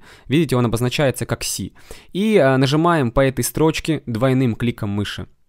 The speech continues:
После этого у нас автоматически в поле «Тикер» подставляется тикер инструмента. Теперь окно «Symbol Lookup» можно закрыть,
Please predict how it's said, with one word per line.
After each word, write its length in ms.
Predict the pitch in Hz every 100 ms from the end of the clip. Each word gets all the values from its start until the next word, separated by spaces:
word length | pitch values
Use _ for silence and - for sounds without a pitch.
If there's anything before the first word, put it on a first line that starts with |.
| _ -
После 300 | - 143 220
этого 160 | 233 165
у 40 |
нас 220 | 170 170
автоматически 760 | 139 - 143 139 135 - 180 135
в 120 | -
поле 380 | - 143 120 104 - -
«Тикер» 420 | 175 - 220 208 -
подставляется 640 | - - 135 127 160 151 123
тикер 360 | - 139 135 117
инструмента. 680 | 120 - 110 107 95 - - _ - - -
Теперь 320 | - 135 202
окно 340 | - 147 156 147
«Symbol 420 | - 160 127 131
Lookup» 280 | 139 127 104
можно 260 | 110 117 123
закрыть, 400 | 147 - 226